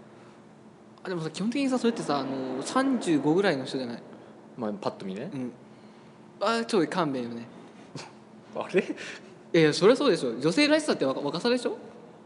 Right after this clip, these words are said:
Speaker 2: うんうんうんうんうん。
Speaker 1: 若い白デブがいたら、<laughs> デブって言っちゃった。
Speaker 2: <laughs>
Speaker 1: 若い白ぽっちゃりがいたらさ、俺はもう、
Speaker 2: うん。
Speaker 1: もう、も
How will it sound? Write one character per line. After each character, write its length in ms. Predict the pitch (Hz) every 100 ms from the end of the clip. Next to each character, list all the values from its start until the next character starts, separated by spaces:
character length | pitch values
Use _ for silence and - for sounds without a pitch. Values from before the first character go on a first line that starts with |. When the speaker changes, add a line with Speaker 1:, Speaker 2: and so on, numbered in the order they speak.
| - -
Speaker 2:
う 40 | 127
ん 40 |
う 20 |
ん 140 | 117 104
う 40 |
ん 60 | 101
う 20 |
ん 580 | 95 101 101 90 101 71
う 20 |
ん。 40 | 95
Speaker 1:
若 220 | 151 302
い 80 | 220
白 240 | - 156
デ 80 | 156
ブ 80 | 165
が 100 | 170
い 60 |
た 120 | 170 160
ら、 80 | -
<laughs> 240 | 143 -
デ 120 | 170
ブ 60 | 170
っ 40 |
て 180 | - -
言 140 | - 165
っ 20 |
ち 100 | 151
ゃ 40 |
っ 160 | - 180
た。 220 | - - 175 -
Speaker 2:
<laughs> 320 | - - - -
Speaker 1:
若 240 | 185 311
い 100 | 262
白 160 | 196 190
ぽ 120 | 208
っ 20 |
ち 80 | 220
ゃ 40 | 220
り 60 |
が 60 | 147
い 60 | 135
た 80 |
ら 100 | 139
さ、 200 | 131 131
俺 180 | 120 160
は 80 | 226
も 400 | - 214 214 123 - - - - - -
う、 60 |
Speaker 2:
う 20 | 208
ん。 0 |
Speaker 1:
も 180 | 180 110 - - - - - -
う、 20 |
も 280 | 175 190 120